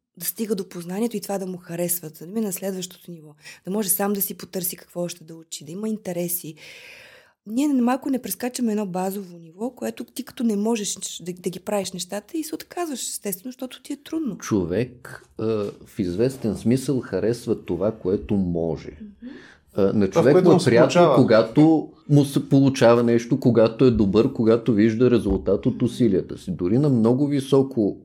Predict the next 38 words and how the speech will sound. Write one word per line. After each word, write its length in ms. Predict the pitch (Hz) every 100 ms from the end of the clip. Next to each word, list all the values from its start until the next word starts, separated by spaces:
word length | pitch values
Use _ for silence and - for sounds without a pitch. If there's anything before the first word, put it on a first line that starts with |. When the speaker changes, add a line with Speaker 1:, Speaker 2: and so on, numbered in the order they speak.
| 139 -
Speaker 2:
ниво, 460 | - 101 85 92 104
говорим 420 | 101 85 90 98
си 220 | 95 101
примерно 460 | - 95 101 104 104
за 240 | 90 80 - - - - - - - 95
български 520 | 98 101 101 - 104
ученици, 560 | - 95 92 87 92
които 300 | - 90 -
са, 120 | - 87 - - _ _ _ _ _ -
нали, 400 | 107 92 95 95
получават 480 | 98 92 95 95 95
награда 420 | 92 87 90 92
от 140 | -
American 480 | 87 90 87 87 85
Mathematical 580 | 80 - 82 82 - -
Society, 640 | 87 - 80 - 80 80 90
нали, 180 | 76
Speaker 3:
Да, 100 | 147
Speaker 2:
вот 100 | 135
Speaker 3:
ти 60 | 95
водиш 240 | 165 160
Speaker 2:
за 60 | -
Speaker 3:
по 80 | 151
състезания, 520 | - - 156 160 147
Speaker 2:
Да, 80 | 127 107
Speaker 3:
много 120 | 110
Speaker 2:
да, 60 | 107
Speaker 3:
деца, 200 | 104 -
Speaker 2:
нали, 100 | -
Speaker 3:
които 180 | 147 107
Speaker 2:
за 60 |
Speaker 3:
са 180 | 98 151
на 240 | 147 135 143
друго 300 | 143 160 147
ниво. 260 | 113 92
Speaker 2:
Българските 640 | 98 98 107 - 101 - 98
ученици, 480 | 95 92 95 95
които 400 | - 90 - 101